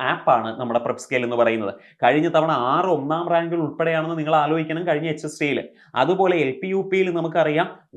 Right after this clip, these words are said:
വൻ റിസൾട്ട് ആയിരുന്നു നമുക്ക്. എഴുന്നൂറ്റി മുപ്പതിലധികം റാങ്ക് ഹോൾഡേഴ്സ് നമുക്കുണ്ട്. അതിൽ കുറച്ച് പേരെയാണ് നിങ്ങൾ എന്ത് ചെയ്യുന്നത്, ഇപ്പൊ കാണുന്നത്. അതിൽ കുറച്ച് പേരെയാണ്. ഇതിൽ നിങ്ങൾ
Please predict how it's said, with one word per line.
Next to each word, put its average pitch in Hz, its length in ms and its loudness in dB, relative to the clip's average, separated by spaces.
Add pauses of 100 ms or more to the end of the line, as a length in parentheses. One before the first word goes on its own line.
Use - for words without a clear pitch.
(100)
വൻ 127 180 0 (400)
റിസൾട്ട് 175 460 -2
ആയിരുന്നു 160 320 0
നമുക്ക്. 147 240 -2
എഴുന്നൂറ്റി 170 420 -2
മുപ്പതിലധികം 170 540 -4
റാങ്ക് 147 200 -4
ഹോൾഡേഴ്സ് 165 360 -2
നമുക്കുണ്ട്. 156 340 0 (420)
അതിൽ 175 160 0 (100)
കുറച്ച് 165 380 -2
പേരെയാണ് 170 400 0 (140)
നിങ്ങൾ 147 240 -2
എന്ത് 156 120 -2
ചെയ്യുന്നത്, 147 320 0 (200)
ഇപ്പൊ 151 140 0 (100)
കാണുന്നത്. 151 420 0
അതിൽ 139 120 -2 (120)
കുറച്ച് 160 320 -2
പേരെയാണ്. 165 360 4 (360)
ഇതിൽ 165 220 4
നിങ്ങൾ 170 160 2